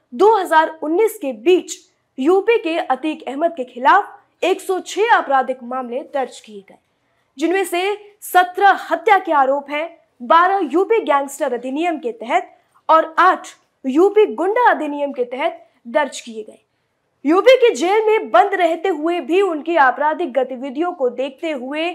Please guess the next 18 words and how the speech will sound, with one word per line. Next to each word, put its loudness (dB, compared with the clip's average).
सुप्रीम 0
कोर्ट -2
ने -4
दो -6
हज़ार 0
उन्नीस -6
में -8
उन्हें -8
गुजरात 0
की -4
जेल -4
में -4
स्थानांतरित -2
करने -4
का 0
आदेश 2
दिया -16
था। -20